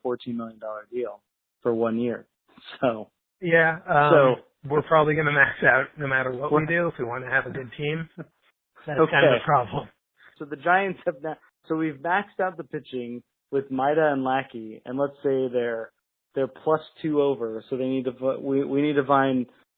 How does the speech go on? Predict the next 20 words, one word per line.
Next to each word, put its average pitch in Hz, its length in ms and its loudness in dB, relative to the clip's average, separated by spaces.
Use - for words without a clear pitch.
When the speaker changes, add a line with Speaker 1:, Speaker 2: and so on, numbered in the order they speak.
Speaker 1:
two 175 100 4
or 170 180 6
three 165 160 0
million 147 340 2
dollars 127 500 2
to 135 80 -6
work 139 340 -6
here. 107 320 -12
Possible 151 500 0
trade 147 320 2
candidates 127 560 -2
include 127 520 -2
Javier 131 400 4
Lopez, 120 560 0
Brandon 127 380 -2
Belt, 143 340 2
Santiago 127 600 -2
Casilla, 139 540 -4
Sergio 139 420 0
Romo, 139 540 -2